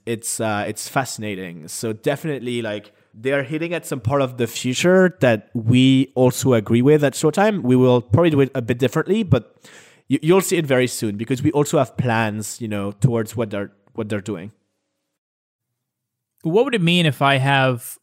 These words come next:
Speaker 2: multiple types of tokens associated with my name for different platforms?
Speaker 1: Well, I guess, you know, one thing about this is the future of your online presence probably will be multiple identities.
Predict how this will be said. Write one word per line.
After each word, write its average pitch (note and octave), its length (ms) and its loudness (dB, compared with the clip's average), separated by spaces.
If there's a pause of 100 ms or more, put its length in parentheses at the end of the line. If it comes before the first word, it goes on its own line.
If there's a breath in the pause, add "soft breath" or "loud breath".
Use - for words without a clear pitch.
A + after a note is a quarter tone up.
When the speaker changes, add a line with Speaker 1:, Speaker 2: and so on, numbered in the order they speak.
(120)
Speaker 2:
multiple C3+ 1040 0
types C#3 340 -2
of C3 160 -6
tokens C3+ 500 -2
associated C3 560 -2
with B2 140 -6
my A#2 140 -2
name A#2+ 540 -4
for A#2+ 160 -8
different B2 380 -8
platforms? B2 800 -8 (1500 soft breath)
Speaker 1:
Well, F#3 480 4
I E3+ 120 4
guess, G#3 540 0
you D#3 180 -2
know, B2+ 240 2
one C3+ 260 -2
thing F3+ 220 -4
about C#3 220 0
this E3 260 2
is A#2+ 240 -2
the C3 120 -2
future E3 520 -2
of C3+ 240 2
your B2+ 240 2
online C#3+ 320 -2
presence A#2+ 720 -2 (160)
probably F3+ 420 4
will C3+ 200 2
be B2 200 0
multiple B2 580 -2
identities. G2+ 800 -6